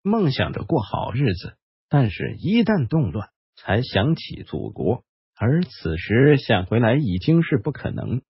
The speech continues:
五十年前，六万中国人携家带口去了苏联，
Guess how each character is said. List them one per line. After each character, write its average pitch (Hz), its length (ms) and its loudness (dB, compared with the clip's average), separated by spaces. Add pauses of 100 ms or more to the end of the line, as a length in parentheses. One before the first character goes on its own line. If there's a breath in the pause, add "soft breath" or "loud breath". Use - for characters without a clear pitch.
五 92 240 2
十 135 200 4
年 135 240 4
前， 110 320 -2 (280)
六 233 200 4
万 135 300 4
中 196 200 2
国 151 200 2
人 143 240 2
携 110 320 2
家 147 220 2
带 139 240 2
口 85 280 -2
去 175 240 0
了 110 120 2
苏 196 280 2
联， 92 320 0